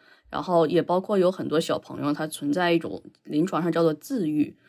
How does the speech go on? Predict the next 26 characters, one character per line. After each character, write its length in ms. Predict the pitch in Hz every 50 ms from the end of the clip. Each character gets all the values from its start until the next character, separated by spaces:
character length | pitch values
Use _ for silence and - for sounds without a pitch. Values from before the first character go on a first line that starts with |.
| _ _
这 100 | - 240
种 140 | 208 160 151
自 240 | - - 247 240 226
愈 160 | 220 214 208
呢， 120 | 185 170 156
并 180 | - 254 233
不 100 | 202 190
是 180 | 185 - - 190
因 360 | 190 175 - - 185 190 190
为 140 | 185 180 185
药 260 | 180 247 262 240 170
物， 320 | 151 - - - - - -
也 100 | 156 147
并 220 | 147 - 196 185
不 60 | 165 170
是 160 | - - 175
因 160 | 170 165 165
为 100 | 156 156
我 100 | 160 151
们 240 | - - - 98 - -
做 240 | - 254 254 226
了 100 | 190 165
一 80 | 139 -
些 140 | - 151 143
什 200 | - - - -
么， 160 | - - -